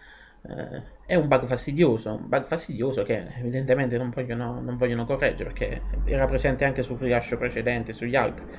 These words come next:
Infatti nelle mie guide post installazione segnalo sempre la presenza, ehm, di P P A alternativi che contengono le versioni vanille di Liferea che ovviano, eh, cioè, ehm, e-,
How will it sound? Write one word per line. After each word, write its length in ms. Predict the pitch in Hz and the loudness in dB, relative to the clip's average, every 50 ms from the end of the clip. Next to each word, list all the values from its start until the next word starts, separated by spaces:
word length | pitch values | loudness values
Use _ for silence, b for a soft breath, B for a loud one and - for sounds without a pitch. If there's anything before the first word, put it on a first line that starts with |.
| B B B B B B B B B B | B B B B B B B B B B
Infatti 280 | B - 165 151 - 147 | B 6 6 6 6 4
nelle 200 | 143 143 147 165 | 2 4 6 6
mie 180 | 165 170 170 160 | 8 8 6 6
guide 360 | 160 160 147 123 120 127 - | 6 4 2 4 6 6 4
post 300 | - - 170 156 - - | 6 6 6 6 6 4
installazione 640 | 139 - - 156 165 185 185 175 - - 139 120 113 | -2 0 2 4 4 4 4 2 0 0 0 2 2
segnalo 400 | 113 127 151 165 165 156 139 139 | 0 0 0 0 2 2 2 2
sempre 300 | 143 - 139 127 120 113 | 4 4 2 2 2 0
la 100 | 107 117 | 0 -2
presenza, 640 | 117 - 147 143 - 131 123 123 120 - 107 - B B B B B B B B B | 0 -2 -2 0 0 0 0 0 0 -2 -4 -4 B B B B B B B B B
ehm, 580 | - 117 110 117 - - - 101 95 - - | 2 2 2 2 2 0 -4 -4 -6 -6 -4
di 140 | 127 143 147 | -2 -2 -2
P 140 | 143 - 147 | -2 -2 -2
P 80 | - - 170 | 4 8 8
A 140 | 143 117 113 | 8 8 8
alternativi 840 | 104 107 - - 120 - 139 143 139 - 180 143 117 113 110 101 | 4 2 2 2 2 4 4 2 2 2 0 0 0 0 -2 -2
che 140 | - 120 117 | -2 -2 0
contengono 600 | - 127 131 123 156 156 139 117 120 110 110 113 | 0 0 2 4 6 4 6 4 2 0 0 2
le 100 | 117 117 | 2 4
versioni 440 | 120 127 - - - 165 147 131 123 | 4 4 2 2 2 2 2 4 4
vanille 460 | 131 147 170 185 165 139 127 131 123 | 6 6 8 8 6 6 6 4 4
di 140 | 120 120 135 | 4 2 0
Liferea 800 | 151 151 - 220 165 135 127 131 123 127 - - - - - - | 0 4 4 4 4 6 6 6 6 4 2 -2 -6 -6 -8 2
che 220 | - - 131 - - - | 4 4 4 4 4 6
ovviano, 640 | 165 165 143 131 127 123 131 123 123 117 113 117 B B B B B B B B B B | 6 6 6 6 4 2 2 2 2 0 -2 -4 B B B B B B B B B B
eh, 200 | - 120 104 104 - | 2 4 4 4 4
cioè, 220 | - 143 113 107 - | 6 4 4 6 4
ehm, 560 | 113 120 113 113 117 110 110 113 - - - - - | 4 6 6 6 4 2 -2 -4 -6 -8 -10 -10 -4
e-, 280 | - - 160 160 - | 0 0 0 0 -2